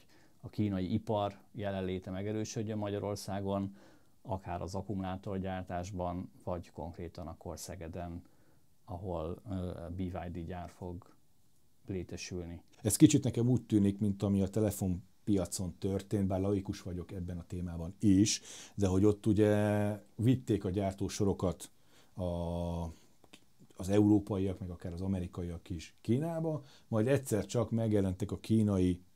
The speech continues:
Speaker 2: koppintások, amik egész versenyképesek voltak, legyen szó akár a Xiaomi-ról vagy a Huawei-ről, sőt a Huawei ugye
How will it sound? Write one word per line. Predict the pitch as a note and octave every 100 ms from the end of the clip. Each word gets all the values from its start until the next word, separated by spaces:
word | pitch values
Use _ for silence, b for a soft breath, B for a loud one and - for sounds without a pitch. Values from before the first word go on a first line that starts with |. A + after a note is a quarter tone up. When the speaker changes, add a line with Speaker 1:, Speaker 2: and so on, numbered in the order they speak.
| _ _ _ _
Speaker 2:
koppintások, | - A2+ A#2+ B2 G2+ F#2 E2 E2 G2 E3 - _ b b b b
amik | A#2 A2 G#2 G#2 - _ _ -
egész | F#3 A2+ G2+ -
versenyképesek | G#2 - G2 G#2 F#2 G2 F2
voltak, | - A2 G#2+
legyen | G#2+ G2 G2
szó | -
akár | F#2 F#2
a | F#2
Xiaomi-ról | - G#2 G2+ F#2 F2+ F2+
vagy | F2 E2+
a | F2+
Huawei-ről, | G2+ G2 G2+ G2+ G#2 A2+ A2+ A#2 B -
sőt | B2+ G#2+
a | G#2
Huawei | G2 G#2+ A2 A2
ugye | G#2+ A2 A2+